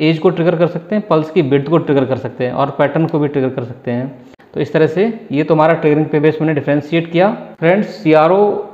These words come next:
does not have any memory। दोस्तों, इसमें कोई मेमोरी नहीं होती है, इसमें हम डेटा को स्टोर नहीं कर सकते हैं सीआरओ में।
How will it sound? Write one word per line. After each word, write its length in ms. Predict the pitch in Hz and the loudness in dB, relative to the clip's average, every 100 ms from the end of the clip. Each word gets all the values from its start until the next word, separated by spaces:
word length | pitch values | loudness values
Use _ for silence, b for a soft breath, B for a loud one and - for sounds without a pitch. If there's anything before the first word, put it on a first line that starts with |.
| - - | -16 -2
does 160 | 156 160 | 2 4
not 160 | 175 | 4
have 240 | 180 175 180 - - - | 4 2 2 -2 -10 -2
any 320 | 160 175 170 156 | 2 2 4 4
memory। 440 | 147 151 156 190 208 - - - | 4 4 4 2 -2 -6 -18 -2
दोस्तों, 280 | 151 151 202 | -2 4 6
इसमें 280 | 190 196 196 | 4 2 0
कोई 180 | 196 196 | 4 4
मेमोरी 440 | 151 147 151 180 | 6 4 4 4
नहीं 200 | 165 160 | 4 6
होती 300 | 156 147 151 | 4 4 2
है, 280 | 151 214 - - - - b b _ - | 2 0 -6 -14 -20 -20 b b _ -10
इसमें 600 | 143 180 185 202 214 - - - - _ _ _ _ _ _ _ _ | -4 0 2 2 -2 -8 -20 -20 -20 _ _ _ _ _ _ _ _
हम 160 | 147 160 | -2 2
डेटा 260 | 156 160 180 | 2 4 2
को 200 | 226 190 | 4 0
स्टोर 300 | - 180 165 | 2 2 4
नहीं 180 | 135 | 2
कर 140 | 127 131 | 0 -4
सकते 340 | - 117 127 | -6 -8 -6
हैं 220 | 113 110 | -4 -6
सीआरओ 360 | 107 135 127 127 | -6 0 2 2
में। 260 | 117 - | 0 -4